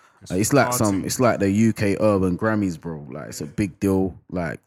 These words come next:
Speaker 2: the last one was big. I think this one's gonna be even bigger. And it's just like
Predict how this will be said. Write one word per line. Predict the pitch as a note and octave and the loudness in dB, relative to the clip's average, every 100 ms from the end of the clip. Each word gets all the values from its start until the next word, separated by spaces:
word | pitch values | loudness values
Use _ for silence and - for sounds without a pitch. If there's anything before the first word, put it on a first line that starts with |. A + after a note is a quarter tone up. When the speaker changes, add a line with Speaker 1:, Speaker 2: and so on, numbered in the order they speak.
| _ | _
Speaker 2:
the | F#2+ | -2
last | G2 G#2+ G#2 A2 | 2 2 2 0
one | G#2 | 0
was | G2 F2 | 0 -2
big. | G#2+ G#2 - - | -2 -2 -4 -10
I | - | -6
think | - - | -6 -4
this | F#2+ | -4
one's | G2 F2+ | -4 -2
gonna | F#2 F2 | -2 -2
be | F#2 | -2
even | F2+ E2+ | -2 -2
bigger. | E2+ F#2 F#2 F2+ _ _ _ - | -2 -2 -2 -4 _ _ _ -6
And | F#2+ | -4
it's | F#2 - | -2 -2
just | F#2+ - | -4 -4
like | F2+ F#2+ F2 | -2 -2 -2